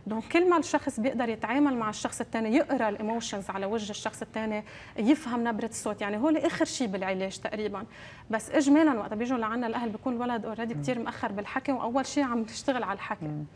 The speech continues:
Speaker 2: اذا قلنا انه اخف درجه من درجات التوحد، هالولد ممكن يكون بمدرسه عاديه وبلكي ما يكون بحاجه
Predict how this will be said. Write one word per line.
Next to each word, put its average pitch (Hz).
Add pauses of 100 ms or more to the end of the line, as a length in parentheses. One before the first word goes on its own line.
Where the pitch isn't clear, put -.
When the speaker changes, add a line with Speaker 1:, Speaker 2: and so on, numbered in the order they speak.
(400)
Speaker 2:
اذا 220
قلنا 302
انه 220
اخف - (240)
درجه 180
من 185
درجات 165
التوحد، 170
هالولد 226
ممكن 233
يكون 226
بمدرسه 190
عاديه 170
وبلكي 233
ما 277
يكون 226
بحاجه 135